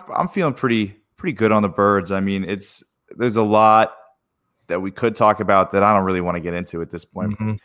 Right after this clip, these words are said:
Speaker 1: The draft is around the corner, so I will start prepping, Sam. I promise you.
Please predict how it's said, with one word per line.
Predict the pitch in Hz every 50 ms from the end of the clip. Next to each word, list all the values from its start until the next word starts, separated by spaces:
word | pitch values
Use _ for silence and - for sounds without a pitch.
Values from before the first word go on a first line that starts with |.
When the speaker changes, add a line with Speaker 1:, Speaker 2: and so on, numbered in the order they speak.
| _ _ _ _ _ _ -
Speaker 1:
The | 101
draft | - 107 113 117 117 - -
is | 120 107 104
around | 110 110 107 110 107
the | 107
corner, | - - 98 107 110 107 107 107
so | - - 110 104 104
I | 107 107
will | 110 110 117 120 117
start | - - - 123 117 113 - -
prepping, | - 117 107 104 - 98 87 82
Sam. | - - 90 82 85 85
I | 85
promise | 87 - 107 101 98 98 98 95 -
you. | 95 90 90 87 87